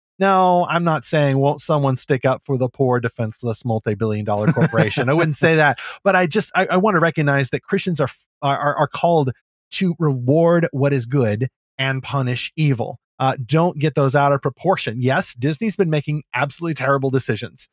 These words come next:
just right up until last week, uh, where they got hit with the Gina Carano lawsuit. And frankly,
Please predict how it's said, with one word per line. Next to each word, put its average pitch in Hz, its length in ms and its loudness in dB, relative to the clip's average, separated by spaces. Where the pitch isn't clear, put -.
just 131 300 -2
right 151 200 4
up 151 100 2
until 151 240 0
last 135 260 -2
week, 135 240 0
uh, 123 180 -2
where 139 280 0
they 127 120 0
got 131 200 0
hit 147 220 2
with 139 200 -2
the 120 100 -4
Gina 139 260 -2
Carano 139 340 -2
lawsuit. 120 460 -4
And 113 160 -6
frankly, 151 320 -2